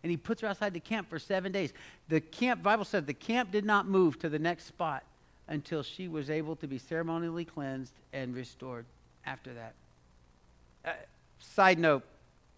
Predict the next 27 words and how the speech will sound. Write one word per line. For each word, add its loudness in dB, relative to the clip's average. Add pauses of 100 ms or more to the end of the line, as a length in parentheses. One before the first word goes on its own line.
(540)
I 8
think 4
this -2
is -8
kinda 2
unique, 0
but -4
my -2
brain 2
works -2
really 2
weird. 0 (840)
One 6
of 4
the 4
first 2
converts 0 (500)
in 2
the 4
New 6
Testament -4 (520)
that 2
we 2
learn 4
about 0
in -4
Scripture -6